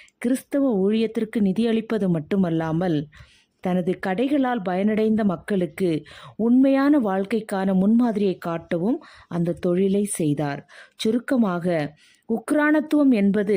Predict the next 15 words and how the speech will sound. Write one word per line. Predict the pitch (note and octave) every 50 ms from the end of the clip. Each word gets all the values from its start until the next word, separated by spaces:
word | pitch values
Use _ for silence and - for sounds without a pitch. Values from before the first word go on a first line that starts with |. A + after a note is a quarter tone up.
| F3 D#3+
தனது | - G#3 G3 G3 F#3+ G3 F#3+
ஒட்டுமொத்த | G3+ A3 G#3+ - - D#4 C#4+ D4 C#4 C#4+ - C4+
வாழ்க்கையையும் | G#3+ F#3 F3 E3+ F3 E3+ - G#3 G3 G3 G3 G3+ G3+ A#3 D4 E4 - - - _ _ -
உள்ளடக்கியது | E3 F3+ G3+ A#3 B3+ C4 B3+ B3+ B3+ B3+ - - B3+ B3 A3+ G3
என்பதை | F3+ F3 F3 F3+ E3+ F#3 F3+ F3+ G3+ F#3+ D#3 D#3 D3+ - - - - - _ -
வானமேக்கர் | F3 F#3 F#3 F#3+ G#3 A3 G#3 G3 F3+ E3 D3 D3+ - G#3 A3 A3
நம்பினார். | F#3+ D#3 D3+ D3 D3+ D3+ C#3+ D3 D3 C#3 C3+ - - _ _ _ - - - - _ - F3+
தேவன் | G#3 A3+ A#3 C4 D4+ D4 E4 D4
நமக்கு | C#4 A#3+ A3+ A3+ A3 - A3+ A3
திறமைகளையும் | - - F3+ F3+ F#3 G3 G3+ F#3+ G3 G3 F#3+ G3 G#3 B3 D#4 - _ - - _ _ _ -
தாளந்துகளையும் | G3 F3 E3+ F3+ F#3+ G3+ G#3 G3+ G#3 G3+ G#3 G#3 G3+ A3 A#3+ C#4+ E4+ - - - - - _ -
உடைமைகளையும் | F3+ F3+ F3+ A#3 D4 E4+ E4 D4 G#3+ A3+ F#3+ F#3+ F#3+ G3 G#3+ G#3+
உயிரையும் | F#3 F3+ G3 G#3+ B3+ D4 C#4 C#4+ C#4 C4+ C#4 C#4
கொடுத்திருக்கிறார். | - - F#3 D#3+ D3+ - E3+ D#3+ D3+ - F3 D#3+ D#3+ D#3 D3 C#3+ D3+ - _ - - - - - _
நன்மையான | - F#3 E3+ F3 F#3+ F#3+ G3 G3 F#3+ G3 G3 G#3 A#3 C4+